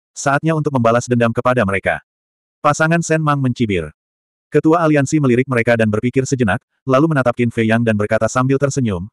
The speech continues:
"Bagaimana kalau begini, aku akan kembali ke benua timur dulu. Aku sudah pergi selama bertahun-tahun, aku tidak tahu apakah ada perubahan sekarang."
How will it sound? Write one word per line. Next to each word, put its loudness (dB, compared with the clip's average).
"Bagaimana 2
kalau 2
begini, -2
aku 0
akan 0
kembali 0
ke 0
benua 0
timur -2
dulu. -4
Aku 0
sudah 2
pergi 0
selama 2
bertahun-tahun, 0
aku -2
tidak 2
tahu 2
apakah 0
ada 0
perubahan 0
sekarang." -2